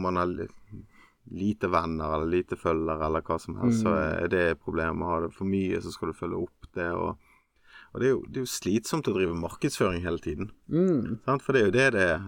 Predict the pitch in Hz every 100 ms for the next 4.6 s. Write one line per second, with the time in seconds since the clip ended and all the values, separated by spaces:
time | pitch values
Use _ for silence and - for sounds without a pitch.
0 | 95 95 104 98 101 - 107 - 90 85
1 | 90 90 90 95 98 - - 98 98 92
2 | - 98 90 95 92 85 85 - 90 85
3 | 87 82 82 82 85 - 90 90 85 85
4 | - 80 - - - 113